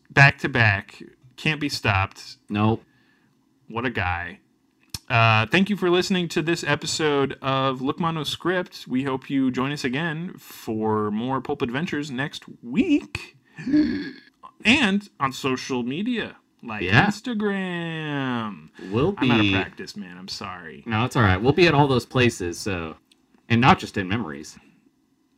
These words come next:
Speaker 1: Not just in memories or dreams.
Speaker 2: Yeah.
Speaker 1: Reality.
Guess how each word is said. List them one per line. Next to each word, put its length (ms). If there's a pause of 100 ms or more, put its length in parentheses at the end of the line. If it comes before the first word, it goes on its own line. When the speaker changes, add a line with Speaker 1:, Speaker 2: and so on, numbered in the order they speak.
Speaker 1:
Not 180
just 180
in 80
memories 480 (200)
or 640 (500)
dreams. 760 (100)
Speaker 2:
Yeah. 320
Speaker 1:
Reality. 720